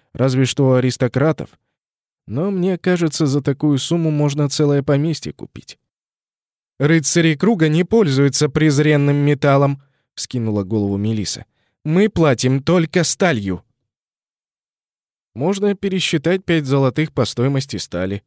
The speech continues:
предложил я. «Килограмм сто, наверное, выйдет». «Я не это имела в виду»,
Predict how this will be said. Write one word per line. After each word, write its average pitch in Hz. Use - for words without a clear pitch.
предложил 104
я. 95
«Килограмм 139
сто, 120
наверное, 123
выйдет». 80
«Я 196
не 262
это 170
имела 165
в 156
виду», 147